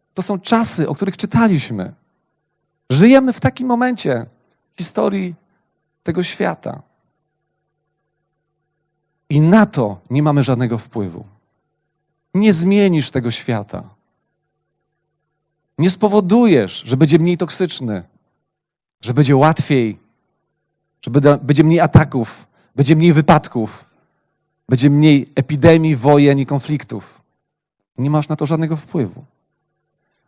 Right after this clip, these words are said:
Ale masz konkretny wpływ na to, jak się wobec tego wszystkiego zachowasz. Jaką postawę przyjmiesz. I czy dalej będziesz światłem Chrystusa,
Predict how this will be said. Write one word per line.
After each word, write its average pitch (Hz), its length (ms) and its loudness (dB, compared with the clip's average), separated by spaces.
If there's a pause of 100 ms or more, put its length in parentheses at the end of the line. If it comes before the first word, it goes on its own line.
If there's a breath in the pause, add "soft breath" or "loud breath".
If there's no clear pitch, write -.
Ale 107 200 -4
masz 110 520 -2
konkretny 120 720 -4
wpływ 117 380 -6
na 117 160 -4
to, 98 200 -10 (200 soft breath)
jak 131 260 2
się - 140 -8
wobec 113 280 -4
tego 120 200 0
wszystkiego 110 420 -8
zachowasz. 92 560 -10 (1200)
Jaką 139 260 2
postawę 117 680 4 (680)
przyjmiesz. 110 720 -4 (1200)
I 139 60 -10
czy 151 140 2
dalej 165 300 4
będziesz 165 360 2
światłem 185 540 0
Chrystusa, 139 720 -6